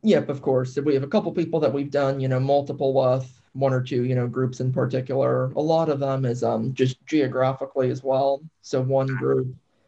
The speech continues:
uh, we assigned them a park in South Carolina, and then, you know, was marketing hard in that area, found another one. And what's twenty minutes away, so who's a better buyer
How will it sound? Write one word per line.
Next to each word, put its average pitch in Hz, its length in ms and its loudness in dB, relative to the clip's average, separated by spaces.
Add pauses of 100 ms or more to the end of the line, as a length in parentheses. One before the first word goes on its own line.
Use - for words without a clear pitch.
(260)
uh, 120 260 0
we 127 120 0
assigned 131 380 0
them 127 100 0
a 127 40 0
park 131 340 -2
in 123 180 -2
South 123 280 0
Carolina, 151 720 -2 (520)
and 127 380 2
then, 123 680 0
you 165 120 -2
know, 123 120 4
was 127 140 -4
marketing 131 460 0
hard 131 280 2
in 123 100 0
that 123 160 0
area, 131 640 2
found 127 240 -2
another 147 280 0
one. 143 520 -2 (580)
And 151 160 0
what's 139 300 0
twenty 170 300 0
minutes 131 260 0
away, 131 400 2
so 131 160 -6
who's 147 220 0
a 127 40 0
better 123 240 2
buyer 123 720 0